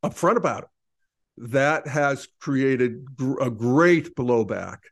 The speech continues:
uh, from liberals that we see playing out every day. So, you know, we can look at, you know, s-, so that's sort of that f-, first person ideology of way of thinking in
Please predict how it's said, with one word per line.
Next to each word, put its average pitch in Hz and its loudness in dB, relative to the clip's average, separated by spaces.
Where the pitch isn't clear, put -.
uh, 104 -6
from 117 -2
liberals 104 -2
that 110 -4
we 113 -2
see 117 0
playing 127 0
out 123 2
every 143 2
day. 131 0
So, 180 2
you 220 2
know, 175 4
we 208 2
can 208 0
look 208 2
at, 190 4
you 170 2
know, 147 4
s-, - -2
so 196 4
that's 240 4
sort 226 4
of 160 2
that 131 0
f-, - -20
first 202 4
person 147 2
ideology 151 2
of 104 -2
way 143 6
of - 0
thinking 117 -2
in 110 -2